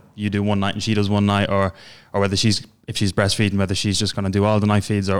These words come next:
or how that's gonna work, but being really clear about that, um, before the baby comes, rather than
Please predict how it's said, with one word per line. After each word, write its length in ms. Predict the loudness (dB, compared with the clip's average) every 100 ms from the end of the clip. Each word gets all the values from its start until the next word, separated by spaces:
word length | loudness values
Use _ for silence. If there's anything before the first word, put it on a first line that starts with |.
| -2
or 280 | -4 -4 -8 -14 -18 _ _
how 300 | -8 0 2
that's 240 | 2 0
gonna 220 | 0 0 2
work, 240 | 0 0
but 120 | 0
being 240 | 2 4 4
really 200 | 2 0
clear 380 | -4 -2 0 0
about 260 | 0 -2
that, 340 | 0 -2 -2 -10 -20 -20 -20 _ _ -4
um, 600 | -2 0 0 -2 -4 -8 -14 _ _ _ _ _ _ _ _ -10
before 460 | -10 -2 0 2
the 80 | 2
baby 240 | 2 0 0
comes, 260 | 0 0
rather 240 | 2 0 0
than 300 | 0 0